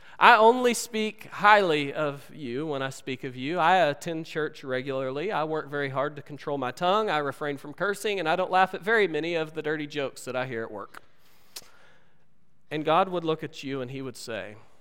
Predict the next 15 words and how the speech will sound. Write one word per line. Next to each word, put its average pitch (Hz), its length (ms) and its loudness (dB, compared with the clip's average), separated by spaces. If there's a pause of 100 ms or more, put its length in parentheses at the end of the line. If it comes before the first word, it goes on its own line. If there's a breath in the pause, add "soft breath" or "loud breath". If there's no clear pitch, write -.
(1300)
"It's - 140 -18
more 156 240 -6
than 160 120 -8
just 143 240 -12
going 120 220 -8
through 113 160 -16
the 107 80 -12
motions. - 560 -16 (1120)
It's 143 140 -16
more 220 240 4
than 262 160 0
just 214 460 -2
saying 196 840 0
the 165 100 -6
right 156 400 2